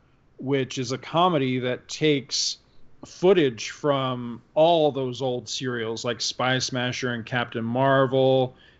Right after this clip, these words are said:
and Captain America and a whole bunch of different ones, and uses pieces of them and puts them all together and redubs them into a semi-coherent film. And it's just, I mean, it's laugh out loud hysterical.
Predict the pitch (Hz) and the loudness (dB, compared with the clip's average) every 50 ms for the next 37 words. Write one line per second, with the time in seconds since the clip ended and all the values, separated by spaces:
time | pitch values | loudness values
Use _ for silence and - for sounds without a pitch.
0 | _ - - 123 123 123 120 117 117 117 - 123 123 120 - 120 113 113 113 120 | _ -6 -2 -2 0 0 0 -2 -4 -4 -2 0 -2 -2 -2 -4 -6 -4 0 2
1 | 135 139 139 139 135 131 - - 131 131 131 131 120 117 113 104 98 101 127 170 | 2 4 4 4 2 0 0 0 0 2 2 2 0 -2 -4 -6 -4 0 4 6
2 | 185 175 135 110 127 143 143 135 - 131 110 113 131 120 - - 113 85 123 143 | 6 6 4 4 2 0 0 0 -2 -4 -4 -4 -6 -6 -4 -6 -6 -2 2 4
3 | 147 143 135 123 117 113 113 113 - - - - - - - - _ _ _ _ | 4 4 4 2 -2 -4 -6 -8 -8 -10 -12 -16 -20 -20 -20 -20 _ _ _ _
4 | _ - 135 131 127 123 123 120 123 147 175 180 156 143 147 123 - - - - | _ -2 -2 0 0 0 -2 -2 0 2 2 2 4 2 0 -2 -4 -8 -10 -6
5 | 185 196 214 - - 160 127 113 135 127 123 117 113 127 123 123 123 120 117 - | -4 -2 0 0 2 2 2 4 4 4 4 2 0 -2 -2 -2 -4 -6 -2 0
6 | 175 175 165 - - 156 143 143 143 139 120 127 113 113 147 147 143 143 131 131 | 0 0 0 0 -2 0 2 2 2 2 0 -2 0 2 2 2 2 2 0 -2
7 | 127 127 123 147 147 135 120 107 143 151 165 156 143 127 127 131 127 123 123 131 | -2 -4 -4 -4 -4 -4 -2 2 2 2 2 2 -2 -6 -6 -6 -6 -4 -4 -6
8 | 131 127 131 127 127 123 - - - 160 147 147 139 135 131 - - 147 135 110 | -4 -4 -4 -2 -4 -4 -4 -2 -2 0 0 0 0 -2 -2 0 0 0 0 0
9 | 107 123 135 135 131 127 120 110 - - _ _ - - - - - 196 208 170 | 0 -2 0 0 0 0 -2 -4 -6 -14 _ _ -20 -20 -6 0 4 4 4 4
10 | 123 101 90 80 - _ _ _ _ _ - - - - - - - - - 147 | 2 0 -4 -10 -16 _ _ _ _ _ -20 -18 -16 -16 -16 -16 -14 -6 -2 0
11 | 147 143 139 131 117 - - - - _ _ - 170 180 160 127 - - _ _ | 0 0 0 -2 -4 -6 -12 -16 -18 _ _ -4 -2 -2 -2 -4 -6 -12 _ _
12 | _ _ - 147 156 147 143 147 156 127 - 139 135 135 143 151 165 170 180 175 | _ _ -4 -2 0 0 0 -2 -2 -4 -6 -6 -4 0 0 2 2 0 0 -2
13 | - - 151 147 143 127 123 123 123 123 127 127 123 123 123 113 - - 110 131 | -2 0 0 2 0 0 -2 -4 -2 -2 0 0 0 0 -2 -4 -6 -6 -6 -4
14 | 120 - - - - - 127 123 123 120 120 120 - 120 107 - 110 - | -4 -4 -6 -6 -6 -4 -2 -2 -2 -2 -4 -4 -6 -8 -8 -8 -10 -12